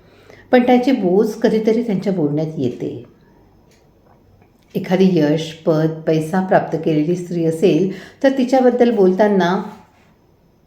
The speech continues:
"तिचं काय बाई?" या एका वाक्यात कौतुकाबरोबर एक असूयाची सूक्ष्म लकीर लपलेली असते.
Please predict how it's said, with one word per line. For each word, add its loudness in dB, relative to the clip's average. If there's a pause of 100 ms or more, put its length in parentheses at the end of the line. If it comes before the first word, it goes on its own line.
"तिचं -2
काय 4
बाई?" -2 (1120)
या 2
एका -2
वाक्यात 0 (380)
कौतुकाबरोबर 2 (180)
एक -6
असूयाची -2
सूक्ष्म -6
लकीर 0 (220)
लपलेली -4
असते. -12